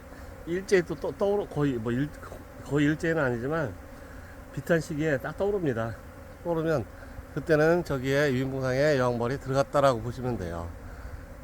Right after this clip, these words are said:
네, 여왕벌 들어갔으면 그-, 그냥 떼서 모기장으로 가-, 가두면 되고요.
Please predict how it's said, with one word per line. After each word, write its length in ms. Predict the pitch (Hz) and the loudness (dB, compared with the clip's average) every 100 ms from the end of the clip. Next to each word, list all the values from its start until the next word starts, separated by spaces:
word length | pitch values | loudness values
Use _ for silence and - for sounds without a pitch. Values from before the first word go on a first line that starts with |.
| - | -8
네, 140 | 120 120 | -2 0
여왕벌 300 | 139 139 127 | 2 2 0
들어갔으면 480 | 139 131 135 143 | -2 -2 0 0
그-, 160 | - - | -2 -6
그냥 320 | - 147 131 - - - - - - - - - - | 0 2 2 -2 -12 -12 -12 -10 -10 -10 -12 -12 -4
떼서 520 | 165 165 156 143 190 - - | -2 2 4 4 4 -2 -4
모기장으로 360 | 120 135 131 | 0 2 2
가-, 140 | 120 127 | 0 -4
가두면 400 | 131 127 139 123 | -4 0 2 0
되고요. 320 | 113 131 | 0 -2